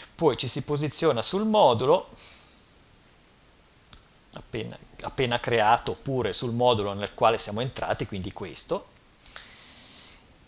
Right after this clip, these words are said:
e si inizia a creare il codice delle macro, includendo il codice di ogni macro fra sub e end sub, cioè le macro sono considerate qui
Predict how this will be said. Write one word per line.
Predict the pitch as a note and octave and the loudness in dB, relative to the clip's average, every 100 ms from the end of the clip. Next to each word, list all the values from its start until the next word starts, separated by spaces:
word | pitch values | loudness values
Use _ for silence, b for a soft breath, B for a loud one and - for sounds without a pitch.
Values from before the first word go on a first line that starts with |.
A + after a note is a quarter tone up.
| _ _ _ _ | _ _ _ _
e | G3 A3+ - | 4 4 6
si | - | 4
inizia | G3+ E3+ - G3+ | 4 2 2 2
a | |
creare | D#3+ C#3 E3+ | 6 6 6
il | - | 2
codice | C#3 D#3+ - | 2 2 2
delle | C3+ F3 | 0 0
macro, | D3+ G2 G2+ E3 | 0 -4 -4 -6
includendo | G3 - F3+ A2 A#2 C3+ | -6 -4 0 0 2 -2
il | D#3+ | -2
codice | - G2+ A2+ B2 D3 D#3 B2+ | 0 0 0 -2 -2 -2 -2
di | B2 | -2
ogni | B2 D#3+ | -2 -2
macro | A#2 G2 - C#3+ | -4 -4 -4 -4
fra | - A#2 A2+ - - - | 0 0 0 -4 -20 -12
sub | - - - - D3 C#3 E3 - - | 0 4 4 4 0 4 2 2 2
e | D3 - | 2 4
end | B2+ C3 C3+ | 2 2 0
sub, | B2+ - A2+ A2+ | -2 -2 -4 -4
cioè | - - B2 C3+ - - | -4 0 0 -2 -12 -10
le | - D#3 | -4 4
macro | C#3+ D3+ D#3 | 6 4 0
sono | - D3+ D#3 - - - _ | 0 2 0 -4 -20 -20 _
considerate | - B2+ D3 D3 B2+ C3 D3+ C#3+ | -8 -4 2 6 8 8 6 0
qui | - C3 | 0 -6